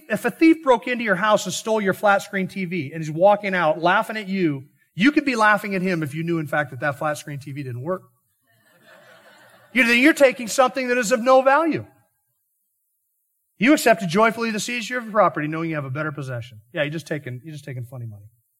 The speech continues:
You're just taking monopoly money. You're taking possessions. All that's gonna be burned up. Doesn't work. Guess what? The righteous inherit the land.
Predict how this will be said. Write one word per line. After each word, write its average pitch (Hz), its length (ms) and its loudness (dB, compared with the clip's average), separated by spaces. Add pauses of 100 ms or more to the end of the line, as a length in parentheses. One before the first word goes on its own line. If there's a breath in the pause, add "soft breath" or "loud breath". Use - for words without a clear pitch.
(160)
You're 165 60 -10
just 131 80 -10
taking 147 220 -4
monopoly 165 360 -4
money. 165 220 -6
You're 139 80 -6
taking 127 240 -10
possessions. 143 480 -10
All 147 120 -8
that's 160 120 -14
gonna 139 160 -14
be 127 80 -12
burned 120 260 -12
up. 117 120 -18 (760)
Doesn't 123 180 -8
work. 127 200 -10 (1040)
Guess - 160 -4
what? 208 160 2 (560)
The 135 80 -12
righteous 127 380 -8
inherit 120 300 -10
the 120 60 -16
land. 110 240 -14